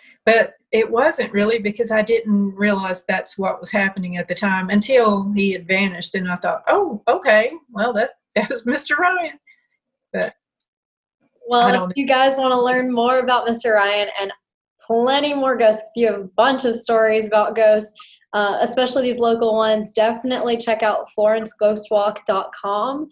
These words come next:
Speaker 2: And if you have any other social media you'd like to plug now, yes, Tyler's got the poster in his hand about how to set up a, a time and a tour.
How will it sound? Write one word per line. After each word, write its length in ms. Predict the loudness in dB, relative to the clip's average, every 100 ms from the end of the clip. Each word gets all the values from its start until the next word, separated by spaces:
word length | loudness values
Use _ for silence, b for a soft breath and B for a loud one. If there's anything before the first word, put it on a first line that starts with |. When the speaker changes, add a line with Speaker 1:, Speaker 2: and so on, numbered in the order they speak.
| b b -4
Speaker 2:
And 80 | -4
if 140 | 0
you 100 | 0
have 80 | 2
any 160 | 2
other 160 | 2 2
social 380 | 2 0 0 -2
media 300 | 0 0 0
you'd 180 | 0 0
like 180 | 0 -2
to 80 | -10
plug 300 | -2 2 2
now, 340 | 0 0 0 0
yes, 240 | 0 -2 0
Tyler's 320 | 0 2 0
got 160 | -2 -4
the 100 | -4
poster 420 | 0 0 0 -4 -2
in 100 | -2
his 140 | -4 -2
hand 480 | 2 2 2 0 -4 b b b -2
about 300 | 0 0 0
how 180 | 0
to 100 | 2
set 240 | 0 0 2
up 300 | 4 2 0 -4
a, 460 | 0 2 0 -2 -6 _ _ _
a 120 | -2 -2
time 520 | -2 -2 0 0 0
and 120 | -2
a 120 | -4 -4
tour. 460 | -2 0 0 -4